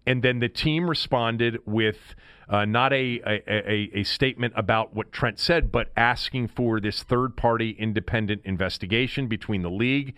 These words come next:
and the N F L P A. Um, and then on Sunday, and I talked about this on the podcast yesterday, the N F L P A came out with a statement.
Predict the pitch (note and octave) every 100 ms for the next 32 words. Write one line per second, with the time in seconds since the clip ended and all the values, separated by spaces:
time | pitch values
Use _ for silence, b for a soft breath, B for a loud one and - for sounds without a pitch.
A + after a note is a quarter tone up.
0 | B B F#2+ G2 G2 G2 - G2 F2+ -
1 | F#2 F#2 A#2+ D3+ B B B B B B
2 | - A2+ A2 A2+ - B2+ C#3 B2 G3+ C4+
3 | D4+ - _ _ D3 C#3+ - - G3+ F3
4 | A2+ G2+ G#2 C#3+ C3 C3 A#2 G#2+ A2+ A#2+
5 | G2 - A#2+ A#2 - E2+ D2 - E2+ D#2+
6 | - E2+ D#2 G#2+ F3+ A3+ F#3 E3 - C3+
7 | B2+ A2+ A#2 G2+ F#2+ - F2 E2+ - G#2+
8 | G2 C#2